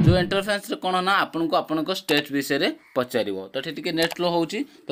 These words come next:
ଦେଖିପାରୁଥିବେ ଇଣ୍ଟରଫେସ୍‌ଟି ଓପନ୍ ହେଇସାରିଛି। ଓପନ୍ ହେଲା ପରେ ମୁଁ ଆପଣଙ୍କୁ ଜୁମ୍ କରିକି ଦେଖେଇ ଦଉଛି। ସିଲେକ୍ଟ ଦ ଷ୍ଟେଟ୍ ନେମ୍।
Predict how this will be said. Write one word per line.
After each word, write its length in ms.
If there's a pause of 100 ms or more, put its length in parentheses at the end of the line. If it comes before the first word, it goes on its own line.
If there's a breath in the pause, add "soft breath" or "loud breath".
ଦେଖିପାରୁଥିବେ 560
ଇଣ୍ଟରଫେସ୍‌ଟି 460 (100)
ଓପନ୍ 300
ହେଇସାରିଛି। 400 (340 loud breath)
ଓପନ୍ 260
ହେଲା 160
ପରେ 140
ମୁଁ 80
ଆପଣଙ୍କୁ 260
ଜୁମ୍ 220
କରିକି 240
ଦେଖେଇ 240
ଦଉଛି। 240 (400 loud breath)
ସିଲେକ୍ଟ 400
ଦ 20 (100)
ଷ୍ଟେଟ୍ 340
ନେମ୍। 140